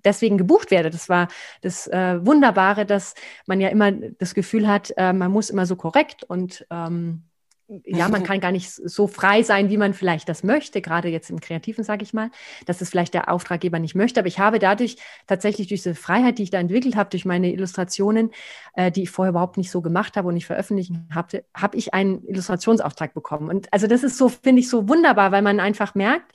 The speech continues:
Speaker 1: wenn man es schafft, zu sich selber zu kommen und einfach auf das zu hören, was man möchte und was man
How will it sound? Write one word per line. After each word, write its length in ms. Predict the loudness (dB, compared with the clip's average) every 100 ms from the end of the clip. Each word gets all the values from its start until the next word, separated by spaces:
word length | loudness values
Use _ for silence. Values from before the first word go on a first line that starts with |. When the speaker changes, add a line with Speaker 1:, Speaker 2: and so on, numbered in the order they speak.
| -20 -10 -2
Speaker 1:
wenn 80 |
man 120 | 0 0
es 100 | 0
schafft, 380 | -2 -2 _ _ _ _
zu 120 | -10
sich 200 | -6 0
selber 240 | 2 2 0
zu 120 | -4
kommen 360 | -2 -2 -2 -4
und 320 | -6 -8 -8
einfach 480 | -8 -8 -10 -12 -20 _ _ _ _ -10
auf 160 | -8 -2
das 240 | -2 -2
zu 120 | -6 -4
hören, 240 | -2 -2
was 160 | -4 -4
man 180 | -2
möchte 420 | -2 -2 -4 -6 -6
und 440 | -8 -10 -12 -20 _ _ _ _
was 200 | -12 -6
man 280 | -4 -4